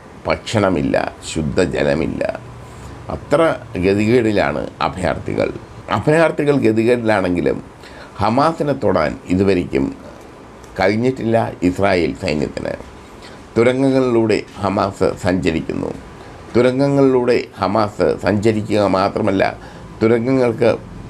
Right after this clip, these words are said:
വെളിയിൽ വന്ന് ശക്തമായ ആക്രമണം നടത്തുകയും ചെയ്യുന്നു. ഇതാണ് ഹമാസ് ഇപ്പോൾ ചെയ്തുകൊണ്ടിരിക്കുന്നത്.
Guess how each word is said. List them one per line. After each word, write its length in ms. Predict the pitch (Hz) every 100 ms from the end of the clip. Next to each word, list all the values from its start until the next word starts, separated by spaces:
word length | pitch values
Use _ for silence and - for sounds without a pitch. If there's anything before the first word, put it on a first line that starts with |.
| - - - - 104
വെളിയിൽ 340 | 117 123 131 110
വന്ന് 220 | 98 92 - -
ശക്തമായ 540 | 107 95 - 123 120 117 104 101 92
ആക്രമണം 460 | 98 95 95 90 80 - -
നടത്തുകയും 600 | 90 98 101 98 85 69 57 -
ചെയ്യുന്നു. 420 | 76 69 64 - - - - - - - -
ഇതാണ് 300 | 95 107 117 - -
ഹമാസ് 380 | 90 98 104 -
ഇപ്പോൾ 220 | - 82 - -
ചെയ്തുകൊണ്ടിരിക്കുന്നത്. 960 | 82 90 90 92 71 57 - 50 50 -